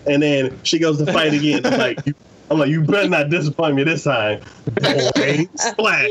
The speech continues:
And I'm like, "Come on." So then when they get to the tournament, there's, like, the school, like, the best school, like, the most prestigious school that's been winning all of the tournaments for, like, four years in a row. Maybe they can make an upset.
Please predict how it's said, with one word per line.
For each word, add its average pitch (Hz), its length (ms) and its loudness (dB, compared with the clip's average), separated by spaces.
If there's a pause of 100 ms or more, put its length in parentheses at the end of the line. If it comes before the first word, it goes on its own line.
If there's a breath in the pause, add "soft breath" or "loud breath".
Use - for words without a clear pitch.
And 226 80 0
I'm 220 140 0
like, 202 280 -2
"Come 285 120 0
on." 277 1600 0
So 196 340 -2
then 220 440 0 (640)
when 196 140 -2
they 220 100 0
get 226 160 -2
to 214 80 2
the 165 100 0
tournament, 190 540 0 (140)
there's, 135 220 0
like, 123 240 0 (220)
the 131 120 -2
school, 156 680 0
like, 123 140 -2
the 117 100 -4
best 139 280 -2
school, 117 480 0
like, 92 160 -2
the 90 100 -6
most 110 240 -4
prestigious 120 480 -4
school 117 240 -2
that's 110 140 -2
been 110 160 -4
winning 117 240 0
all 120 220 0
of 117 40 -4
the 113 80 -2
tournaments 117 400 -2
for, 120 120 -4
like, 107 180 -4
four 123 180 0
years 117 280 0
in 107 80 0
a 104 100 2
row. 107 420 2 (280 loud breath)
Maybe 156 280 2
they 196 120 0
can 214 140 -2
make 226 180 -2
an 247 100 -2
upset. 156 500 0